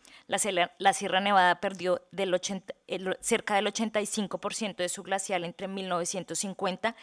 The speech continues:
y dos mil doce, y en el dos mil diecisiete esta cifra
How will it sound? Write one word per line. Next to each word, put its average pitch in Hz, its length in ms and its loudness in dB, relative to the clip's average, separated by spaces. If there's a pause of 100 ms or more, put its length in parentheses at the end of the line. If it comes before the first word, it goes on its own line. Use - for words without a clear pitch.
(320)
y 208 80 -4
dos 190 160 0
mil 165 220 -6
doce, 170 340 2 (320)
y 208 80 -6
en 202 120 -4
el 202 60 -10
dos 180 140 -4
mil 175 180 -6
diecisiete 185 520 -2
esta 190 180 -4
cifra 214 400 -4